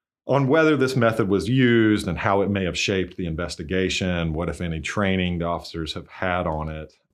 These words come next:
but maybe more to the point, uh, if this is an, if this, if this kind of testimony is possibly going to be offered in a homicide case, I think it would be entirely appropriate to challenge it by way of a motion in limine,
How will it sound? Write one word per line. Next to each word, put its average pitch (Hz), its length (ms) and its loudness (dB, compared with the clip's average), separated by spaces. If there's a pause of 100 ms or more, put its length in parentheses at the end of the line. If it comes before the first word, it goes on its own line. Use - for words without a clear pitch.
but 110 200 0
maybe 131 200 4
more 110 380 2
to 107 160 -4
the 78 140 -8
point, 90 600 -4 (460)
uh, 87 260 -4
if 104 300 -6
this 104 240 -2
is 87 200 -2
an, 82 140 -6 (200)
if - 160 -14
this, 104 200 -6
if 85 260 -14 (100)
this 135 160 -2
kind 156 160 -2
of 107 100 -4
testimony 113 640 0
is 82 80 -6
possibly 98 560 -2
going 87 220 -4
to 80 40 -4
be 80 160 -6
offered 113 400 -2
in 80 120 -2
a - 20 -4
homicide 78 480 -6
case, 78 420 -8 (360)
I 95 80 -8
think 107 160 -2
it 101 80 2
would 92 120 0
be 90 120 0
entirely 107 580 0
appropriate 87 720 -6
to 87 160 -8
challenge 92 560 -2
it 82 240 -8
by 82 160 -4
way 80 200 -4
of 80 100 -8
a 82 40 -8
motion 82 380 -8
in 78 160 -10
limine, 113 500 -4